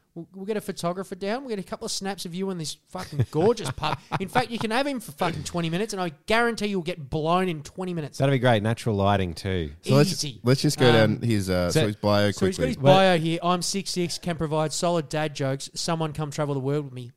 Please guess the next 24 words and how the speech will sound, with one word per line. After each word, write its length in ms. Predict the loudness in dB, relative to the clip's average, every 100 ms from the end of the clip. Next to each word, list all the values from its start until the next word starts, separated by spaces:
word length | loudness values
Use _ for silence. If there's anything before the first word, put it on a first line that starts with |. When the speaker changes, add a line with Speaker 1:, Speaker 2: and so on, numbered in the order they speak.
| _ 0
Speaker 1:
I 180 | 2 2
like 300 | 0 -2 -4
that. 140 | -6 0
Speaker 2:
I 80 |
think 100 | 2 0
that's 120 | -2
pretty 180 | -4 0
good. 280 | 2 2 4
Speaker 3:
Yeah. 100 | 6
Speaker 1:
I 120 | 6
think 180 | 4 0
he's 140 | 0
done 180 | 2 2
Speaker 3:
It's 80 | 4
Speaker 1:
well 180 | 4 4
Speaker 3:
fine. 180 | 2
Speaker 1:
there. 60 | 0 -6
Like, 200 | -6 -4
fucking 320 | -2 0 0
lead 300 | 2 2 0
with 100 | -6
the 80 | -8
t-, 240 | -8 -12 -14
like, 240 | -8 -8